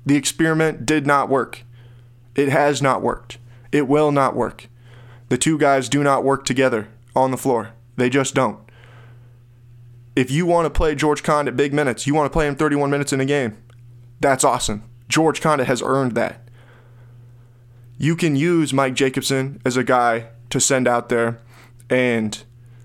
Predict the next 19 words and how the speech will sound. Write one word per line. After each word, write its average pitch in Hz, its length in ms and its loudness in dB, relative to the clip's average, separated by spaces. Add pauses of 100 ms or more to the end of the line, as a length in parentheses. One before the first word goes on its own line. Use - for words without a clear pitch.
(720)
spell 147 440 0
him 123 160 0
a 117 40 0
little 110 220 0
bit. 107 220 -2 (680)
I 135 100 6
think 151 300 -4
Mike 139 280 0
can 143 180 -2
give 143 220 0
you 143 220 -2 (120)
fifteen 135 480 0
minutes 113 460 -4 (100)
off 127 240 2
the 123 80 -2
bench 117 500 -2
for 131 180 0
those 123 200 0
four, 131 280 0